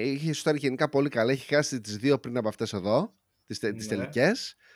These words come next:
Speaker 1: Πάει στο τέλος, πάγος στις φλέβες του και τις δύο μέσα,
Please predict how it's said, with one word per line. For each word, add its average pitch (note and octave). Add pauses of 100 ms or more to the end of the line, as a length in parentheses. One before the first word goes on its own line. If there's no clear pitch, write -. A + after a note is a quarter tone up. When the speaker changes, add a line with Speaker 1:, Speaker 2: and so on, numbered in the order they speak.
(420)
Speaker 1:
Πάει F3
στο B2
τέλος, A#3+ (960)
πάγος C3
στις -
φλέβες G#2
του C#4+ (880)
και E3+
τις A2
δύο A2+
μέσα, B3+